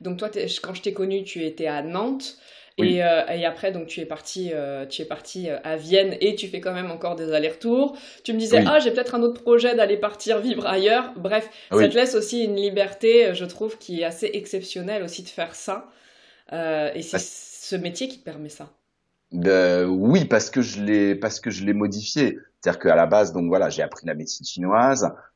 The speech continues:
Speaker 2: même si j'ai appris d'autres choses à côté dont je vais parler tout à l'heure.
Speaker 1: Mm.
Speaker 2: Et d'abord, voilà, ma base quand même. En fait,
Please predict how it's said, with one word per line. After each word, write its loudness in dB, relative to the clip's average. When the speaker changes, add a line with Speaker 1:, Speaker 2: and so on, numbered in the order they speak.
Speaker 2:
même 2
si 0
j'ai 6
appris 0
d'autres -2
choses 0
à 4
côté -4
dont -4
je -12
vais -4
parler -2
tout -10
à -2
l'heure. 2
Speaker 1:
Mm. -16
Speaker 2:
Et -12
d'abord, 6
voilà, 2
ma 0
base 4
quand -4
même. -2
En -4
fait, 0